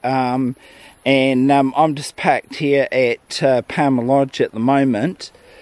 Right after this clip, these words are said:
Um, all of the cars that are here, have, they're cold, the engines haven't been running, so hopefully, um, these people were up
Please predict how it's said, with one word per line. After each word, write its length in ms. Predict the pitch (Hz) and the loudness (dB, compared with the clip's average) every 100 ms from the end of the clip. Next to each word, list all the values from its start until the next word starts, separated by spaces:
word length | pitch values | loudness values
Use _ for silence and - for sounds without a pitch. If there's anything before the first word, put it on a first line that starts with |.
| - - - - | -20 -20 -8 -2
Um, 560 | 131 131 131 131 131 - | 2 2 2 2 0 2
all 240 | 170 180 | 2 4
of 80 | 165 | 0
the 80 | 113 | -2
cars 420 | - 165 160 165 | 0 2 2 2
that 140 | 165 135 | 0 -2
are 40 | |
here, 340 | 127 139 135 131 | -2 0 2 0
have, 280 | 113 - _ | -2 -14 _
they're 280 | 117 147 131 | 0 2 2
cold, 500 | - - 151 151 123 | -2 0 2 2 -2
the 220 | 120 131 | -4 -4
engines 340 | 147 170 143 - | -4 -4 -6 -2
haven't 300 | 131 127 113 | -4 -2 -2
been 240 | 131 120 | -2 -2
running, 340 | 131 127 120 | -2 -2 -2
so 440 | - - 139 127 135 - - - - - | -4 0 2 2 -2 -8 -20 -20 -20 -6
hopefully, 720 | - 165 - 147 139 127 123 - | 0 0 0 0 2 2 0 -4
um, 360 | 131 135 117 | -2 0 0
these 220 | 147 135 - | 0 0 -2
people 440 | - 143 - 131 | -2 -2 0 0
were 180 | 120 - | 0 -2
up 140 | 139 | -2